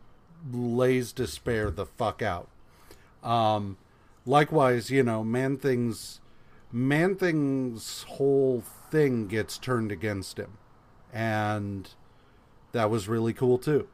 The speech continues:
So, yeah. Number two is Arcade.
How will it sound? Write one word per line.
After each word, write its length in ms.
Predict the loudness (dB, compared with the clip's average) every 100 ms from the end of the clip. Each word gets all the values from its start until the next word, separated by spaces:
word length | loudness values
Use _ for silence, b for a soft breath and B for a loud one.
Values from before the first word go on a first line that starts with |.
| _
So, 500 | -8 -4 -2 -2 -6 -14 -20 -20 -20 -20 -20 -10
yeah. 240 | -6 -6 -8 -16 -20 -20 -20 -20 -20 -20 -20 -20 -20 -20 -20 -20 B B B B
Number 280 | 0 2 2
two 260 | 2 6 6
is 140 | 6
Arcade. 600 | 4 2 2 4 4 0